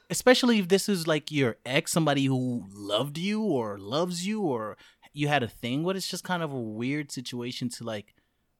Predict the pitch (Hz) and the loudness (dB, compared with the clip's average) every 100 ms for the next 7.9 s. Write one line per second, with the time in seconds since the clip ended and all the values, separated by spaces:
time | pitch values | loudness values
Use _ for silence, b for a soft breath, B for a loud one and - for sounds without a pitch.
0 | 123 127 - 277 - 156 123 120 113 110 | -4 -2 0 -2 2 2 2 -2 -4 -6
1 | 113 - 113 110 107 - _ 120 117 - | -8 -6 -4 -4 -8 -14 _ -4 -4 -2
2 | 131 123 120 _ _ 131 131 - 139 135 | -2 -2 -6 _ _ -2 -2 0 -2 0
3 | 131 123 110 - 107 - 123 120 107 151 | 0 0 -4 -10 -10 2 4 4 -2 -6
4 | - _ _ _ _ _ - 139 139 127 | -10 _ _ _ _ _ -10 -4 -2 -4
5 | - _ - 196 220 196 165 165 _ 175 | -6 _ 0 2 2 0 -4 -8 _ -18
6 | - - 165 214 254 226 - 208 190 156 | -18 -6 2 4 6 6 6 2 4 -2
7 | 143 165 160 143 127 131 110 - - | 0 -2 0 -2 0 -2 -2 -4 -20